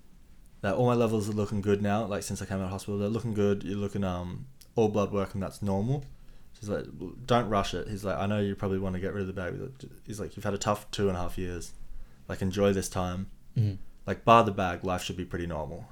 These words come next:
Speaker 1: Um, just enjoy it, just be healthy for a while. And then, like, six, eight months, we'll talk about doing another surgery,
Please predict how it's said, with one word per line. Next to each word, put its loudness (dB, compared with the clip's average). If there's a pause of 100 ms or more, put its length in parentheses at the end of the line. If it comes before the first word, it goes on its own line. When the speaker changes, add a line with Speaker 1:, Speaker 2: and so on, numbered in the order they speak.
(280)
Speaker 1:
Um, -4 (640)
just -4
enjoy 2
it, -4
just -10
be -4
healthy -4
for -6
a -2
while. -2 (440)
And -4
then, -2 (720)
like, -8 (160)
six, -4 (340)
eight 0
months, -2
we'll 2
talk -6
about 2
doing 0
another 0
surgery, 0